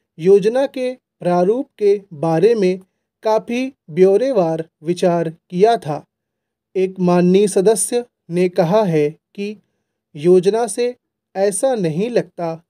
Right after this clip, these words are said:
कि कामों को निपटाने में तत्परता जरूरी है।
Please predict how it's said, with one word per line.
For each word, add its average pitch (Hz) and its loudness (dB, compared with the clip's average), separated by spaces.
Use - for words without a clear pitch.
कि 233 -10
कामों 202 2
को 247 0
निपटाने 196 0
में 196 -4
तत्परता 180 -2
जरूरी 170 -2
है। 147 -10